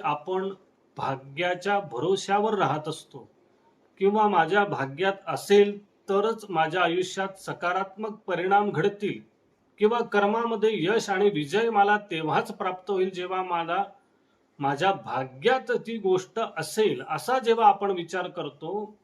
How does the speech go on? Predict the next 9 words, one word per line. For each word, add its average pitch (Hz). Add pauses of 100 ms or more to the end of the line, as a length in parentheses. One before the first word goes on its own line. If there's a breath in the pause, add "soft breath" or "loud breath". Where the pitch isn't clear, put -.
(680)
तेव्हा 202
हा 208
भाग्याच्या 156
भरोश्यावर 202
राहिल्यामुळे 202
आपलं 196
व्यक्तिगत 214
व्यावहारिक 165
जीवनामध्ये 180